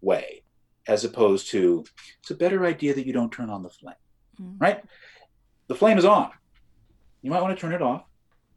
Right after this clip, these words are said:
Speaker 1: as opposed to, "Don't get burned." <laughs> And sometimes our mind is in the "don't get burned" place. And so people have to realize that you're choosing that based on your conditioning, what you've been told,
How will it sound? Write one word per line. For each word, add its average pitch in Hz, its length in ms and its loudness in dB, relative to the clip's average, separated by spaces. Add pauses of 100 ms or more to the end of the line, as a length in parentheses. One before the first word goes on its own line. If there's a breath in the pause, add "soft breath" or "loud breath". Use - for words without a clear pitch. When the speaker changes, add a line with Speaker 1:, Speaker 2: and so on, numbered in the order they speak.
(120)
Speaker 1:
as 147 120 2
opposed 170 200 6
to, 160 40 -4
"Don't 320 140 8
get 320 100 4
burned." 302 260 8 (640)
<laughs> - 180 0
And 240 100 6
sometimes - 600 8
our 165 160 4
mind 196 400 6
is 175 280 6 (200 loud breath)
in 202 120 4
the 170 100 6 (100)
"don't 349 140 8
get 339 100 4
burned" 233 760 4
place. 110 560 4 (240 soft breath)
And 139 200 2
so 156 140 6
people 185 200 4
have 180 120 6
to 151 80 2
realize 147 600 6
that 131 140 2
you're 247 120 2
choosing 165 540 2
that 104 200 0
based 117 200 0
on 120 80 -2
your 127 100 -4
conditioning, 120 600 -4 (380)
what 104 140 -10
you've 131 120 -4
been 175 120 0
told, 123 480 -2